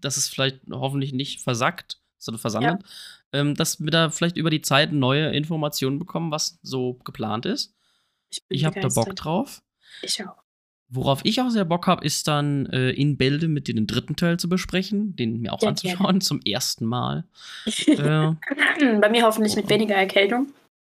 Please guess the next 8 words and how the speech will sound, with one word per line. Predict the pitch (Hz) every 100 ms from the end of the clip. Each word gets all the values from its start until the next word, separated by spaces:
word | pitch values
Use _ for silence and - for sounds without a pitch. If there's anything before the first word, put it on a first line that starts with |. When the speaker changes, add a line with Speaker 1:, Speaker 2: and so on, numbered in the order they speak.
| - -
Speaker 1:
Genau, | 185 147 127
und | 147 -
ich | - - -
hoffe | 170 180
natürlich | 165 170 180 -
auch | 131 175 190 135
wieder | 135 165 156 180 220 - _
mit | 139 160 -